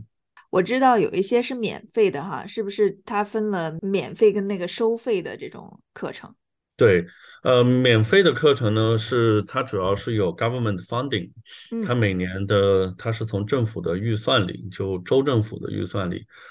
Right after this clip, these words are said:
Speaker 2: 它会提供一部分的资金，然后给，呃，给学生去，呃，就作为学费。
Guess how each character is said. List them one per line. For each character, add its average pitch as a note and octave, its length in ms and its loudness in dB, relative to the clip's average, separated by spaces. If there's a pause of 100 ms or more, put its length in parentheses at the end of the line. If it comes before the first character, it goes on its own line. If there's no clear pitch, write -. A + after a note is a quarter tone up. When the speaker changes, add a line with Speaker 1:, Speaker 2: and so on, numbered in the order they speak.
(120)
Speaker 2:
它 G2+ 140 -2
会 G2+ 120 2
提 F#2+ 220 -4
供 G2 180 0
一 G2 80 2
部 F#2+ 160 -2
分 F#2 160 -2
的 F2+ 120 0
资 G#2 240 0
金， G#2+ 360 2
然 E2+ 140 -6
后 F2 180 -4
给， - 320 -6 (540)
呃， F#2 120 -4
给 E2+ 200 -2
学 E2+ 220 -4
生 F#2+ 220 -2
去， F2 840 -6
呃， - 320 -10 (100)
就 F#2+ 240 -2
作 G2 220 2
为 F2+ 120 4
学 F2 280 -2
费。 - 380 -2